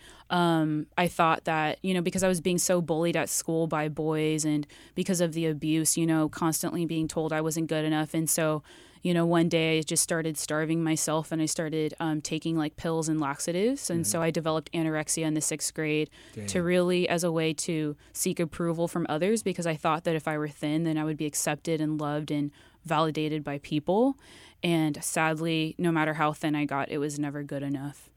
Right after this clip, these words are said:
Speaker 2: And that's,
Speaker 1: So
Speaker 2: that's a huge thing, actually,
Speaker 1: Mm-hmm.
Speaker 2: in, in today's cultures, because
Speaker 1: Yeah.
Speaker 2: everything you see on T V, anywhere you go, it's, it's sex, it's thin.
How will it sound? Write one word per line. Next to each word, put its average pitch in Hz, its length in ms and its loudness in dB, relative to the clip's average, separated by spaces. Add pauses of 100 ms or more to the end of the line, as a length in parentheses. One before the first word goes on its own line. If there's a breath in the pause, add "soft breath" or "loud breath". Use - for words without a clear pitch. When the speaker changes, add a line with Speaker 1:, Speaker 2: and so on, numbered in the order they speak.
(280 soft breath)
Speaker 2:
And 127 100 -4
that's, 143 240 4
Speaker 1:
So 151 60 -2
Speaker 2:
that's 156 220 2
a 151 60 4
huge 143 340 2
thing, 135 420 0
actually, 131 380 0
Speaker 1:
Mm-hmm. 117 100 0 (100)
Speaker 2:
in, 135 60 -2
in 120 40 -4
today's 131 300 0
cultures, 127 480 -4
because - 240 0
Speaker 1:
Yeah. 160 80 2
Speaker 2:
everything 165 320 4
you 156 100 4
see 151 240 0
on 147 120 0
T 143 160 0
V, 143 340 4 (560 loud breath)
anywhere 147 220 2
you 147 120 6
go, 135 240 6
it's, 120 120 2
it's 127 200 -4
sex, 151 480 4
it's 123 160 -6
thin. 151 600 2